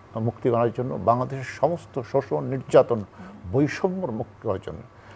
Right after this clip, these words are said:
এবং মানুষের মনে কিন্তু প্রচণ্ডভাবে এই ধারণাটা, বিশ্বাসটা স্থাপিত হয়েছে যে বঙ্গবন্ধুর একমাত্র উদ্দেশ্য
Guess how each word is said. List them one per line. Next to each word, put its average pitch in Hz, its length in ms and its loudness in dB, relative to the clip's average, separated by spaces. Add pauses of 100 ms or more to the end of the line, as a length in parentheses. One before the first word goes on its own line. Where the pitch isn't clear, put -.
(120)
এবং 120 140 2
মানুষের 156 500 2
মনে 156 280 0
কিন্তু 151 280 -4
প্রচণ্ডভাবে 147 800 2
এই 131 280 2
ধারণাটা, 135 520 -2
বিশ্বাসটা - 640 -4
স্থাপিত 180 460 -2
হয়েছে 85 360 -6 (360)
যে 120 120 8
বঙ্গবন্ধুর 165 560 6
একমাত্র 151 500 0
উদ্দেশ্য 113 540 0